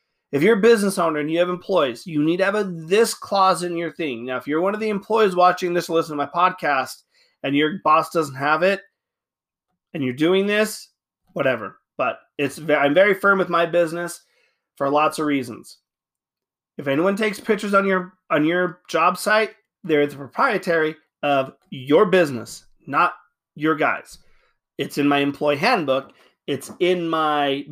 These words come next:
bid sheet to my customers. Whatever pictures are taken on the job site are own-, are owned by Splash Co. Period. There is no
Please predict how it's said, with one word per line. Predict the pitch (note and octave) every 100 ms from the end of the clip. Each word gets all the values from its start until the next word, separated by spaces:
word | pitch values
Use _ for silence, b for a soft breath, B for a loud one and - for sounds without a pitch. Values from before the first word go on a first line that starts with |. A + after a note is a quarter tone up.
| C3
bid | G3+ A3
sheet | - E3 D3
to | -
my | D3 C3+
customers. | F#3+ F#3 - C3+ G2 - _ _ _ _
Whatever | - D3 G3 C4
pictures | - B3 A#3+ A3+
are | G#3
taken | A3 G#3+ G3+
on | G3
the |
job | F3 F3 E3+
site | - F3 E3+
are | C#3+ C3+
own-, | D3+ E3 D#3
are | - C#3+
owned | D3 F3 F#3
by | D#3+ D#3+
Splash | D3+ - D3 C3+ -
Co. | - G#2 - _ _ _ - _
Period. | D#3 D3+ B2+ G#2 F#2+ _ _ _ _ _
There | D3 C#3+
is | D#3 E3+
no | F3 E3+ E3 F3+ D#3+